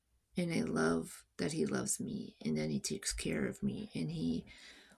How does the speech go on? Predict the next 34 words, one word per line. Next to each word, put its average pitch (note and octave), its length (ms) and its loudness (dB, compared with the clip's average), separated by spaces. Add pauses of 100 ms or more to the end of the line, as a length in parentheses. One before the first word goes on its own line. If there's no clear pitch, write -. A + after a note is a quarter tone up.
(120)
wants E3+ 520 6
me D#3+ 140 2
to - 180 0
win." - 340 -2 (380)
I E3 60 2
keep - 260 -2
telling F3+ 340 6
y'all, E3+ 180 4
you're E3 200 6
on E3 200 4
this D#3+ 160 2
journey E3+ 440 8
with F3+ 280 8
me. E3+ 340 2 (680)
If - 180 4
you F3 80 10
have E3+ 140 4
any D#3+ 160 2
questions, F#3 880 8
let E3+ 160 4
me A#2+ 160 4
know. E3 600 2 (460)
You G3 100 12
know A3+ 120 12
what A#3 120 12
I G3 120 12
do? B3 320 12 (320)
I F3+ 100 12
Google E3+ 480 8
it. D3 220 2 (180)
I E3+ 80 10
Google F3+ 480 12
certain F#3+ 580 8 (300)
partial F#3 680 10